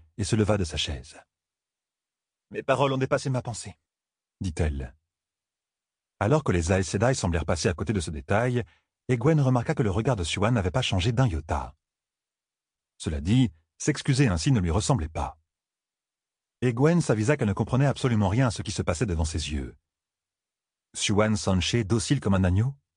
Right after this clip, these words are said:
Bon, elle ne semblait pas avoir le choix. Mais ce n'était pas le plus important.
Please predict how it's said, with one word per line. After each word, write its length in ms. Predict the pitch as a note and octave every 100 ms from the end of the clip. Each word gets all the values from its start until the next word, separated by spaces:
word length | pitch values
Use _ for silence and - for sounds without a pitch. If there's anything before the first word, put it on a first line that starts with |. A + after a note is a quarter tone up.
| _ _ _ _ _ _ -
Bon, 300 | G2 F2 - - _ _ _ -
elle 100 | F#2
ne 60 |
semblait 220 | F#2 F#2 E2+
pas 140 | C3
avoir 200 | G2+ F2+
le 80 | D#2
choix. 400 | - E2 D#2 - _ _ _ _ _ -
Mais 60 | A#2+
ce 100 | C3+
n'était 160 | C3+
pas 100 | C#3+
le 100 | C#3
plus 200 | - C3+
important. 520 | F#2+ F2 E2 D#2 A#1+